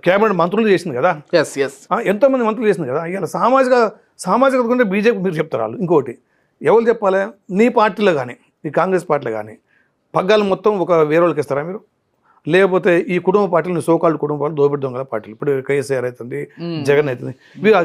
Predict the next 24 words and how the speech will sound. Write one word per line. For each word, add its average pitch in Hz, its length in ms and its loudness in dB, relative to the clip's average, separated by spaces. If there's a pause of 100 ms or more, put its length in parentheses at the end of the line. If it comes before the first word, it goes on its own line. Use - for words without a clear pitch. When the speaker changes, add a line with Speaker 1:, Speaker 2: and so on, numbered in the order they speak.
(160)
Speaker 1:
పార్టీ 202 220 4
అధ్యక్షులు 233 300 2
వేరే 220 160 6
వాళ్ళకి, 196 200 2
బీసీలకు 202 320 0
ఇస్తారా, 202 320 -2 (460)
ఎస్సీలకు 214 340 4
ఇస్తారా? 202 320 -4 (340)
ఇయ్యరు 269 240 4
కదా. 214 240 4
మళ్ళీ 269 220 4
మాట్లాడదు 302 320 4
వీళ్ళే, 285 260 6
మళ్ళీ 285 200 4
సామాజిక 254 340 2
గురించి 254 160 0
ఎక్కువ 254 180 0
వీళ్ళే 269 180 4
మాట్లాడతారు. 233 320 2
మళ్ళీ - 580 -4
Speaker 2:
హ్మ్. 165 140 -8 (180)
Speaker 1:
సామాజిక 190 440 2
స్పృహ 190 280 2
లేనులు, 190 400 2